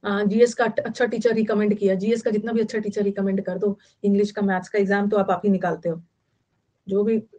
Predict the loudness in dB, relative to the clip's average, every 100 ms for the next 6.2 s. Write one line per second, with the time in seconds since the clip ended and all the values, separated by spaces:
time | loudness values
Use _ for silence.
0 | -14 -2 -2 0 0 -2 -2 -6 -10 _
1 | _ _ _ -10 -2 2 4 4 4 2
2 | 2 0 -2 -2 -2 -6 0 2 4 2
3 | 2 2 0 -2 -6 -18 2 4 4 0
4 | 8 10 12 10 6 4 2 0 0 0
5 | 0 4 4 4 2 0 0 2 0 -2
6 | -6 -8